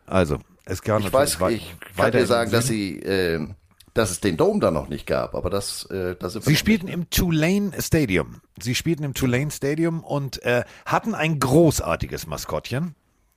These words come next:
Speaker 1: Ihr ahnt es schon. Gumbo, ja. Und Gumbo war, was verbindet ihr jetzt mit New Orleans? Überlegt mal. Wir machen mal ein Spiel. Tick, tack, tick, tack, tick, tack. Kommt keiner von euch drauf. Ein Bernardiner. Ein Bernardiner.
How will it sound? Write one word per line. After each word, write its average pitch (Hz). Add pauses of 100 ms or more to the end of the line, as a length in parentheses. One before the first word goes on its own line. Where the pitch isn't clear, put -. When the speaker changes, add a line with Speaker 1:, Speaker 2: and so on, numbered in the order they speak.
(260)
Speaker 1:
Ihr 95
ahnt 76
es -
schon. 58 (140)
Gumbo, 107
ja. 95
Und 131
Gumbo 160
war, 151 (760)
was 165
verbindet 143
ihr 113
jetzt 120
mit 104
New 107
Orleans? 76
Überlegt 107
mal. - (920)
Wir 87
machen 90
mal 65
ein 64
Spiel. - (120)
Tick, - (140)
tack, - (180)
tick, - (120)
tack, - (180)
tick, - (100)
tack. - (440)
Kommt 131
keiner 151
von -
euch -
drauf. - (120)
Ein 120
Bernardiner. 165 (1800)
Ein 117
Bernardiner. 220